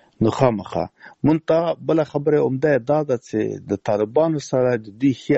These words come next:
اړیکې د غرب په وجه باندې وي. ځکه ما وویل چې پاکستان چې په نولس سوه څلوېښتم کال کې جوړ سه، دا د یو خاص هدف دپاره جوړ سه. د نړیوالې جګړې نه وروسته انګلستان نه څه کولی چې مثلا هند وساتي او دلته هیره وه چې هغه وخت د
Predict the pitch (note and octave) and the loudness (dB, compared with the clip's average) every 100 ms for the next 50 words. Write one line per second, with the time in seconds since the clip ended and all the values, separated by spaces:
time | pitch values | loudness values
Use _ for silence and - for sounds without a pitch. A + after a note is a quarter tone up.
0 | G#2+ A#2 D3+ - C3+ A#2+ G2 G#2 C3+ C#3 | 2 2 0 2 0 0 0 0 2 -2
1 | - F#2 F#2 - F2+ F2+ F2 F#2+ A2 - | -6 -4 -4 -4 -10 -10 -10 -10 -10 -8
2 | A2+ B2 C#3+ C#3 C3 - - F#2+ - - | -2 2 4 2 0 -4 -4 -4 -4 -14
3 | - B2+ B2+ A#2 - A2 G#2 B2 B2+ A#2 | -2 -2 -2 -8 -4 -4 0 2 2 2
4 | - G#2+ - G#2 G#2 - C3+ B2+ G#2 - | 2 0 2 0 -2 -2 -2 0 -4 -4
5 | F#2 A#2 D3+ D3 D3 C#3+ _ - - _ | -2 2 2 2 -2 -4 _ -20 -20 _
6 | A2+ G#2+ G#2 - C3 A#2+ - E2+ G2 A#2 | 0 2 0 0 -4 -4 -4 -4 -4 -4
7 | - - D3 D3 D3 - B2 - - _ | -8 -8 -10 -10 -8 -8 -8 -12 -12 _
8 | _ _ _ - G#2+ G#2+ A2 A#2+ A#2 G2 | _ _ _ 0 2 4 2 2 2 0
9 | G#2 A2+ A2+ G#2+ A#2 - A2+ G#2 F#2+ - | 0 0 0 0 0 0 0 0 -2 -4
10 | A#2 A#2 D3 - - A2 G#2 G2 - G#2+ | -2 0 0 0 -4 -2 -2 0 0 -2
11 | - F#2+ G#2 G#2 G2+ - E2 E2+ - - | 0 -2 2 2 2 0 -4 -4 -12 -14
12 | _ - - - - G#2 G#2 G#2 A#2 B2 | _ -14 -14 0 2 2 -2 2 2 2
13 | A2+ G#2 - - F#2 F#2 A2 G#2 - F#2 | 0 -2 -6 -6 -4 0 -2 -2 -2 -4